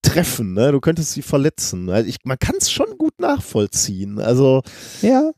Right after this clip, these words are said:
Speaker 1: der, dem Blick wird schon auch eine gewisse Kraft zugeschrieben. Also
Speaker 2: Ja.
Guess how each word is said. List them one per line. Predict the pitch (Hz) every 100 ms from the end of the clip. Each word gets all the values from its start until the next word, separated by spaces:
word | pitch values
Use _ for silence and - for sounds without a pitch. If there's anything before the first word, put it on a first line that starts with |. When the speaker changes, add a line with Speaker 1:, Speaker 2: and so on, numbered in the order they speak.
| -
Speaker 1:
der, | 147 135
dem | 147 147
Blick | 139 - 147
wird | 165 262
schon | - - 320 170
auch | - 104
eine | 110
gewisse | 101 101 - 113
Kraft | - 98 - -
zugeschrieben. | - 104 107 - - 165 143 92
Also | 139 135 127 107 - _
Speaker 2:
Ja. | 170 -